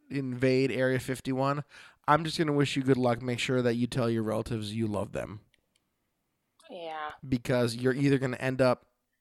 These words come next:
Speaker 1: in jail, on the desert floor, or, Lord, I hope not. I hope this actually doesn't happen, but I guarantee that the United States government will start shooting.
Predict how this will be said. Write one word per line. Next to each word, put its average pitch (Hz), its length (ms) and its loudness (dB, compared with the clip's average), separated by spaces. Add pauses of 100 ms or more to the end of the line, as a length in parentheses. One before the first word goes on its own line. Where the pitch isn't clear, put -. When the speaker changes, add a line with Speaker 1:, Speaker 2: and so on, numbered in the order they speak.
(160)
Speaker 1:
in 139 160 -2
jail, 117 540 2 (500)
on 120 160 0
the 127 80 2
desert 127 320 4
floor, 120 720 4
or, 123 460 8 (640)
Lord, 127 280 4
I 123 80 6
hope 120 320 2
not. 104 220 -4
I 113 80 0
hope 131 200 -2
this 127 140 -4
actually 113 320 -4
doesn't 107 240 -6
happen, 107 380 -4
but 110 240 -4
I 120 120 -2
guarantee 117 460 -2
that 104 160 -6
the 110 80 -8
United 110 280 -4
States 107 160 -6
government 104 380 -8
will 110 200 -2
start 110 300 -8
shooting. - 440 -10